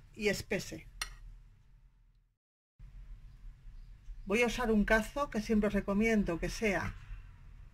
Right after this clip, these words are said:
de fondo grueso y capa antiadherente para que no se peguen este tipo de preparaciones.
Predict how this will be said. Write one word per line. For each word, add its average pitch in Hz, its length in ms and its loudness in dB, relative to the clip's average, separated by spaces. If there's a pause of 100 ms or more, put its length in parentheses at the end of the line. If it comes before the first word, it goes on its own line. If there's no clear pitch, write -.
(720)
de 180 160 -2
fondo 208 340 6
grueso 220 480 4 (800)
y 202 140 -6
capa 202 260 2
antiadherente 185 760 4
para 185 220 0
que 185 80 2
no 190 100 4
se 202 140 0
peguen 196 480 0
este 208 260 0
tipo 175 280 0
de 165 100 4
preparaciones. 214 960 -2